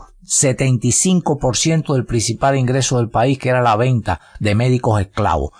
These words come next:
Se le cayeron los contratos en Brasil, se le cayó los contratos de médicos en Bolivia, se le cayó en el Ecuador,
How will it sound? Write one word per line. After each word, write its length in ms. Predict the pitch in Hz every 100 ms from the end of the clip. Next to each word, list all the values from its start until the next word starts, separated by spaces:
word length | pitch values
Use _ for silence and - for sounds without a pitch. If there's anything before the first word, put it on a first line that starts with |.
| -
Se 180 | - 110
le 140 | 107
cayeron 560 | 101 104 127 147 139 110
los 140 | 120
contratos 640 | - 117 104 135 139 135 - - -
en 240 | - 113 101
Brasil, 500 | 104 95 - 180 175
se 160 | 151
le 100 | 120
cayó 260 | - 110 127
los 120 | 127
contratos 560 | 120 110 127 131 123 110
de 140 | 113
médicos 560 | 117 131 123 113 113 - - _
en 220 | - 117 104
Bolivia, 520 | 110 131 180 165 143
se 140 | 143
le 140 | 113 107
cayó 300 | 107 113 131
en 100 | 123
el 100 | 113
Ecuador, 640 | 107 110 107 131 170